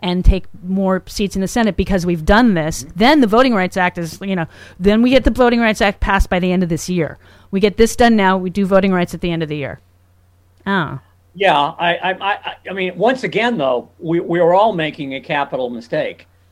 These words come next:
Speaker 3: in that we're ignore-, you know,
Speaker 1: I
Speaker 3: we're,
Speaker 1: agree.
Speaker 3: we're once again ignoring the, you know, the big, the big immobile turtle in the middle of the room. None of this
Speaker 1: Mm-hmm.
Speaker 3: stuff's getting through the Senate.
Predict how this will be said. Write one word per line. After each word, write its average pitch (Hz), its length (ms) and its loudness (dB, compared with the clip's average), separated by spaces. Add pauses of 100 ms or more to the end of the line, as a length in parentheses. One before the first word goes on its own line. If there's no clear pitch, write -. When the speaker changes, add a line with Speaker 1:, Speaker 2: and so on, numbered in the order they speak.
(360)
Speaker 3:
in 151 180 -4
that 135 300 -2 (560)
we're 165 260 2
ignore-, 165 400 -2
you 190 140 -8
know, 131 180 -6
Speaker 1:
I 165 160 -2
Speaker 3:
we're, 170 140 -2
Speaker 1:
agree. 214 80 -2
Speaker 3:
we're 165 100 2
once 185 280 -2
again 165 200 -8
ignoring 147 640 -6 (640)
the, 151 440 0 (680)
you 175 140 -6
know, 135 120 -8
the 139 80 -10
big, 151 480 -2 (640)
the 170 120 -6
big 196 340 0
immobile 175 540 0
turtle 180 440 -4
in 131 80 -4
the 135 60 -8
middle 151 260 -2
of 127 60 -10
the 131 80 -6
room. 139 360 -4
None 190 180 2
of 180 40 0
this 196 140 -2
Speaker 1:
Mm-hmm. 196 60 -4
Speaker 3:
stuff's 139 200 -8
getting 156 240 -14
through 151 160 -10
the 120 60 -16
Senate. 156 320 -8